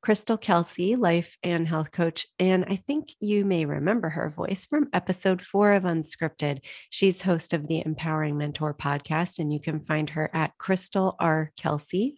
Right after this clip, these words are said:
on Instagram. John Chow, host of the Perspective Maintenance podcast, and he's at The John Collective on Instagram. Jessica Brader of The Scramble, find her at The Scramble and on Instagram at The Scramble.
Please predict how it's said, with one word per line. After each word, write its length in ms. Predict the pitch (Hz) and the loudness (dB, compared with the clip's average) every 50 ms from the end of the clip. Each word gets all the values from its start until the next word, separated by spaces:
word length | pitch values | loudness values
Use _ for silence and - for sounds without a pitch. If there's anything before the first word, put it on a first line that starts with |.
| _ | _
on 140 | - 147 143 | -4 -2 -2
Instagram. 640 | 151 147 135 - - - - - 151 143 147 165 196 - - - - - - - - - - _ _ - | -2 -2 -4 -4 -8 -8 -4 -2 0 2 2 0 -2 -4 -8 -14 -20 -18 -18 -18 -20 -20 -20 _ _ 2
John 280 | - 202 190 185 185 | 4 6 6 6 6
Chow, 460 | 185 - - 180 160 160 170 196 208 - - - - - _ _ | 2 2 0 2 2 4 2 2 0 -2 -8 -18 -20 -20 _ _
host 300 | 185 190 185 - - - | 2 2 2 2 0 -2
of 160 | 180 170 - | -2 -2 2
the 100 | - 180 | 2 2
Perspective 720 | 180 - - 175 170 - - 170 160 - - 180 160 - | 2 2 0 -2 -2 0 0 0 -2 0 0 -2 0 0
Maintenance 580 | 165 160 - - - - - 180 160 151 - - | 0 -2 -2 -2 -4 -4 -2 0 0 0 -2 -6
podcast, 720 | - - 165 156 156 156 - - 185 160 185 196 - - | -6 -2 0 0 0 0 -2 0 0 2 2 0 -2 -4
and 140 | - 165 160 | -2 -2 0
he's 240 | 151 175 175 170 - - | 2 2 0 0 -2 -2
at 200 | 165 165 160 - - _ - | 0 0 0 0 -2 _ 0
The 100 | 170 151 | 0 0
John 380 | 156 - 165 151 147 147 151 | 2 2 2 2 2 2 0
Collective 680 | 147 - - 151 151 147 135 - - - 156 151 160 175 - _ | -2 -2 -2 -2 0 0 -2 -4 -4 -4 -2 -2 -2 -2 -4 _
on 160 | - 147 147 160 | -2 -2 0 0
Instagram. 680 | 151 147 147 - - - - 156 151 143 147 170 190 - _ - - - - - - _ _ - | 0 -2 -2 -4 -8 -6 -2 0 2 2 2 0 -2 -4 _ -18 -20 -20 -20 -20 -20 _ _ 2
Jessica 400 | 196 196 190 - 190 - 196 175 | 4 4 4 2 0 0 0 2
Brader 460 | - 175 165 160 160 170 180 190 - | 2 4 4 4 4 2 2 2 2
of 180 | - 170 151 - | 0 -2 -4 -4
The 100 | - 160 | -4 -4
Scramble, 600 | - - - - 160 156 151 147 156 165 185 208 | -4 -4 -2 0 2 2 2 2 2 2 0 0
find 340 | - - - 165 165 165 165 | -2 0 0 2 2 2 0
her 140 | 180 165 160 | 0 -2 0
at 200 | - 156 151 147 - - | 0 0 -2 -2 -2 -2
The 100 | 170 165 | -2 -2
Scramble 680 | - - - - 170 156 151 151 151 160 170 185 196 - | 0 -2 -2 0 2 2 2 2 2 0 0 0 -2 -2
and 100 | 175 160 | -2 0
on 200 | 160 156 156 156 | 0 0 0 0
Instagram 720 | 165 185 185 - - - 147 - 156 151 143 143 139 143 147 - | 0 -2 -2 -4 -8 -10 -6 -2 0 0 2 2 0 -2 -4 -4
at 260 | - 151 143 143 139 - _ - | -4 -2 -2 -2 -4 -6 _ -4
The 100 | 151 143 | -4 -4
Scramble. 680 | - - - 156 143 139 135 131 139 139 143 165 - | -4 -4 -4 -4 -2 -2 -2 -2 -2 -2 -2 -4 -6